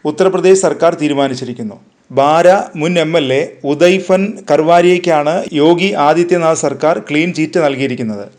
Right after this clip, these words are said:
ഉദയ്ഫാനിൻ്റെ അപേക്ഷയിൽ ഗവർണർ ആനന്ദിബെൻ പട്ടേൽ ഒപ്പുവയ്ക്കുകയും ചെയ്തു. ആയിരത്തി തൊള്ളായിരത്തി തൊണ്ണൂറ്റിയാറിൽ സമാജ്വാദി പാർട്ടി എം എൽ എയെ കൊലപ്പെടുത്തിയതിനാണ് നാല് വർഷങ്ങൾക്ക് മുമ്പ് കർവാരിയയെ ജീവപര്യന്തം തടവിന് ശിക്ഷിച്ചത്.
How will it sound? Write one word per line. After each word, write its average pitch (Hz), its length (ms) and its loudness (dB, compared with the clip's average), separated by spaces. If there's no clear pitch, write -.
ഉദയ്ഫാനിൻ്റെ 190 600 4
അപേക്ഷയിൽ 175 460 2
ഗവർണർ 165 340 2
ആനന്ദിബെൻ 170 520 0
പട്ടേൽ 160 340 2
ഒപ്പുവയ്ക്കുകയും 156 560 0
ചെയ്തു. 131 220 -2
ആയിരത്തി 190 320 4
തൊള്ളായിരത്തി 196 420 2
തൊണ്ണൂറ്റിയാറിൽ 170 680 0
സമാജ്വാദി 180 680 2
പാർട്ടി 170 300 0
എം 156 120 -4
എൽ 156 120 2
എയെ 165 160 0
കൊലപ്പെടുത്തിയതിനാണ് 156 920 0
നാല് 156 280 2
വർഷങ്ങൾക്ക് 151 500 -2
മുമ്പ് 139 240 -2
കർവാരിയയെ 160 680 2
ജീവപര്യന്തം 151 560 0
തടവിന് 139 340 0
ശിക്ഷിച്ചത്. 127 420 -6